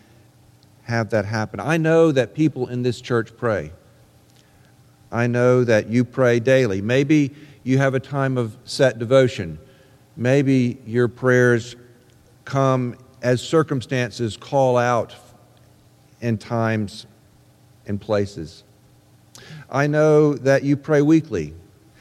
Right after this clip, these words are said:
Thursday morning at seven fifteen, there's a group of men who meet in the parlor for breakfast and for prayer and for a program. They've been doing it for twenty-one years.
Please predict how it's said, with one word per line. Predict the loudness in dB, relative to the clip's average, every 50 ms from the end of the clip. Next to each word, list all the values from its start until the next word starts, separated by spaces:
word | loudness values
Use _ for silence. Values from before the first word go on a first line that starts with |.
| -20 -16 _
Thursday | 0 2 4 4 4 4 2 0
morning | 0 0 2 2 2 0 0 0 0 -2
at | -4 -6 -6
seven | -2 0 2 2 2 0 -4
fifteen, | -4 -2 -2 -2 -2 -4 -6 -4 -2 -2 0 0 0 -2 -4 -6 -10 -14 -8 -2
there's | 0 0 0 0 0 -4
a |
group | -2 0 2 2 2 2 2
of | 2 2 2 2 -2 -6 -10
men | -6 -2 -2 0 0 0 -2
who | 0 0 0 0
meet | 2 0 0 0 0
in | -2 -4 -4
the | -4 -4
parlor | -4 -2 0 2 2 2 2 0 0 -2 -4 -6 -14 -20 -20 -20 -20 -20 _ _ _ _ _
for | -2 -2
breakfast | 0 2 2 2 2 0 -2 -4 -4 -4 -4 -4 -6
and | -8 -8 -6
for | -4 -6
prayer | -6 -4 0 2 2 4 4 4 2 2
and | 0 -2 -6
for | -8 -4 -2 0 0
a | 0 0
program. | -2 0 2 2 2 2 0 -2 -2 -4 -6 -8 -12 -16 _ _ _ _ _ _ _ _ -20 -20 -20 -18 _ 0
They've | 2 2 2 2
been | 0 -2 2
doing | 2 2 4 2 2
it | 0 0 -2
for | -2 -6 -6
twenty-one | -4 -4 -2 0 0 0 0 0 0 0 2
years. | 2 4 4 4 4 2 0 -4 -8 -14